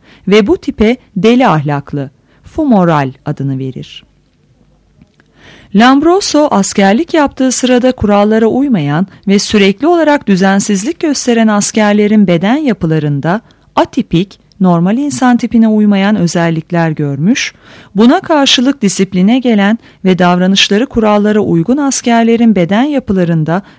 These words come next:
dikkate değer bir özellik bulamamıştır. Lombroso'nun bu ilk gözlemleri sonradan kendisini suçun nedenlerini açıklayan kuramını formüle etmeye yöneltmiştir. Şöyle ki, suçlu, atavist,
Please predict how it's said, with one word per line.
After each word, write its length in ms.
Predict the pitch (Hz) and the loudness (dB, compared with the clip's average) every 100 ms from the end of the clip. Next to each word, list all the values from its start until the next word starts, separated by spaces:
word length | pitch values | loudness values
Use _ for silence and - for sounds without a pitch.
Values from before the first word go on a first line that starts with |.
| - | -2
dikkate 460 | 202 - 247 339 | -2 0 -2 -2
değer 340 | 339 277 262 240 | -2 0 0 0
bir 100 | 233 | 2
özellik 560 | 226 208 214 214 220 | 2 2 0 0 -2
bulamamıştır. 840 | 180 165 147 139 139 - - - - _ _ _ _ _ - - - _ | -4 -4 -4 -6 -6 -8 -8 -14 -16 _ _ _ _ _ -20 -20 -20 _
Lombroso'nun 800 | 202 240 262 320 403 - 320 320 | 2 4 4 2 0 -2 -2 0
bu 120 | 226 226 | 0 0
ilk 200 | 381 - | -2 0
gözlemleri 880 | 208 170 156 160 151 147 147 175 - - - | 0 2 0 -2 -2 -2 -2 -2 -4 -14 -8
sonradan 600 | - 285 339 269 277 277 | 0 2 2 0 0 0
kendisini 600 | 233 220 220 - 226 254 | 0 2 2 0 0 0
suçun 440 | - 180 - 254 | -2 -4 0 0
nedenlerini 640 | 240 202 190 190 185 202 | 2 0 0 0 2 0
açıklayan 600 | 302 262 - - 220 220 | 0 -4 -6 -2 0 0
kuramını 600 | 214 - 202 208 202 214 233 | 0 -2 0 2 2 0 -2
formüle 480 | - 214 220 233 240 | -2 0 2 2 0
etmeye 380 | 160 - 160 151 | -2 -2 -2 -2
yöneltmiştir. 960 | 143 131 135 127 139 - - 143 - - _ _ | -4 -6 -6 -8 -8 -8 -8 -10 -14 -18 _ _
Şöyle 420 | - 240 190 131 | -2 2 2 0
ki, 240 | 123 - - _ _ _ _ _ _ _ _ _ - _ | -6 -14 -16 _ _ _ _ _ _ _ _ _ -20 _
suçlu, 640 | - - 262 - 247 285 - _ - | -10 0 0 2 2 0 -2 _ -6
atavist, 800 | 180 - 165 143 233 - - | -6 -2 -4 -2 -4 -6 -12